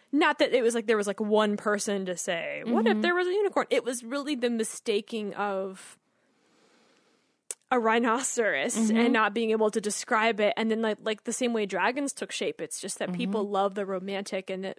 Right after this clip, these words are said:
Speaker 1: and the, the bold and the, the, the folklore. So it
Speaker 2: Mm-hmm.
Speaker 1: turned into, and then medieval,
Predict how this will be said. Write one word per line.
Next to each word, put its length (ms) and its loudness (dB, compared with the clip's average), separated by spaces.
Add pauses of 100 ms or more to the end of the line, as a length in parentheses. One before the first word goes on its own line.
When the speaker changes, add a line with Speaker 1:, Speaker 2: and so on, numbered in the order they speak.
Speaker 1:
and 180 -6
the, 240 -6
the 100 -4
bold 580 -2
and 200 -8
the, 320 -8 (100)
the, 300 -6
the 120 -10
folklore. 600 2
So 140 -6
it 160 -4
Speaker 2:
Mm-hmm. 160 -6
Speaker 1:
turned 300 2
into, 400 0
and 120 0
then 220 -2
medieval, 540 2